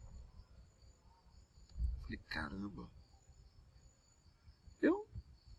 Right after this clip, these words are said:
não sei nada de história do Mato Grosso. Isso foi em mil novecentos e noventa e sete. Eu já, eu comecei a dar aula em agosto de mil novecentos e noventa e cinco. Eu tinha dezenove anos de idade. É, eu tava na faculdade.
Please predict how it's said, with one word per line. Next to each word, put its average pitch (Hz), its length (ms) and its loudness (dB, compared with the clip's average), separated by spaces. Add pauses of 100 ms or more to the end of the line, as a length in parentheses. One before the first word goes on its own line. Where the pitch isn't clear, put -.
(460)
não - 80 -12
sei - 180 12
nada 131 220 12
de - 80 6
história 113 180 12
do 110 60 6
Mato 110 180 6
Grosso. 107 420 6 (720)
Isso 156 280 12
foi 160 240 12
em - 20 10
mil 151 180 8
novecentos 165 440 12
e - 20 12
noventa 151 300 10
e 160 40 10
sete. - 720 10 (600)
Eu 110 60 2
já, 110 540 10 (400)
eu - 60 2
comecei 127 340 12
a 135 40 12
dar 131 80 12
aula 135 340 12
em 120 160 4
agosto 127 640 12
de 127 160 4
mil 123 140 8
novecentos 139 480 10
e 127 40 0
noventa 127 380 8
e 143 60 6
cinco. - 440 8
Eu 113 40 12
tinha 117 180 12
dezenove 117 540 12
anos 151 140 6
de 151 60 4
idade. - 460 4 (540)
É, 95 100 -2
eu 92 60 -6
tava 101 180 2
na 107 100 8
faculdade. 123 640 12